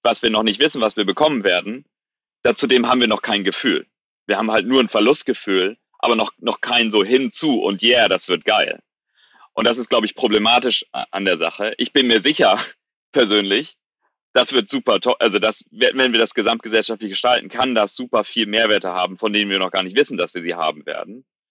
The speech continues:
Aber ich glaube, das ist, das ist diese, das ist das Problem. Ähm, nur eins ist, finde ich ja recht klar,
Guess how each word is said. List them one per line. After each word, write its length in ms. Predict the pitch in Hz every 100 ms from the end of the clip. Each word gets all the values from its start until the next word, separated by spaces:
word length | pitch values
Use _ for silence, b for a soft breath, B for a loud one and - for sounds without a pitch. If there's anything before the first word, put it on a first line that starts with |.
| _ _ _
Aber 180 | 120 113
ich 80 | 110
glaube, 200 | 123 101
das 160 | 110
ist, 180 | 131 - _ -
das 180 | 120
ist 140 | 139 -
diese, 220 | 120 107 - _ _
das 160 | 117 113
ist 180 | 120 -
das 140 | 107
Problem. 500 | - 101 110 98 - _ _ _ _ _ _ _
Ähm, 460 | - 107 101 92 95 _ _ _ _ _ _ _ _ -
nur 340 | 139 131 110 - _ _ _ _ _ _ _
eins 260 | - 135 123
ist, 260 | 120 - _ _ _
finde 200 | - 135
ich 120 | 113 127
ja 240 | 110 104 -
recht 200 | 117 -
klar, 320 | 139 123 107